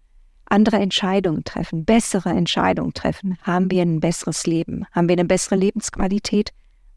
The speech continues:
und wir haben auch ein besseres Arbeitsumfeld. Und wenn wir eine bessere Lebensqualität haben,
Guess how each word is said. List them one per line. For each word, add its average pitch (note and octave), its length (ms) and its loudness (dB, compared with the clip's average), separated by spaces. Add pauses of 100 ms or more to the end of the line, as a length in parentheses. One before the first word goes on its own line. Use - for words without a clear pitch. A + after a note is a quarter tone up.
(140)
und D#3+ 340 -2
wir D#3+ 160 0
haben E3+ 240 0
auch D#3+ 240 -2
ein D#3+ 220 0
besseres E3 420 -2
Arbeitsumfeld. - 960 -4 (1120)
Und - 1080 0 (760)
wenn D#3+ 260 4
wir D#3+ 300 6 (720)
eine E3+ 100 2
bessere G3+ 300 4
Lebensqualität F#3+ 840 4
haben, F#3 360 -2